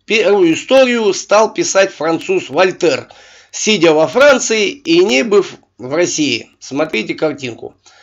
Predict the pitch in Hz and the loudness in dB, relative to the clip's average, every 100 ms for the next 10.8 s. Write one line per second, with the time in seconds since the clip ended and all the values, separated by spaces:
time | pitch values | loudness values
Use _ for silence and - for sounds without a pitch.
0 | _ _ _ _ 175 202 247 240 196 170 | _ _ _ _ 2 4 6 6 6 4
1 | 143 185 175 - 294 262 202 220 220 214 | 4 2 2 2 4 4 2 0 2 0
2 | 180 135 226 233 - 247 247 269 269 185 | 0 2 2 2 0 -6 2 4 4 2
3 | 156 165 139 - _ _ - 135 175 175 | 0 -2 -2 -8 _ _ -14 -4 2 2
4 | 170 254 269 240 214 139 - 147 180 190 | 2 0 2 0 -2 -6 -8 -2 -2 -2
5 | - 143 151 147 131 113 - - _ _ | -4 -4 -4 -6 -6 -8 -12 -20 _ _
6 | _ _ _ _ _ _ _ _ - - | _ _ _ _ _ _ _ _ -20 -2
7 | 185 233 254 185 247 262 185 123 - _ | 0 2 0 0 -2 -2 -2 -6 -12 _
8 | _ _ - - 180 202 254 240 - 254 | _ _ -12 -2 0 2 2 2 0 0
9 | 254 - 170 165 160 160 - _ 143 - | 0 2 2 4 2 -2 -4 _ -10 -4
10 | 185 226 233 - 202 185 180 160 | -2 2 0 2 4 6 4 0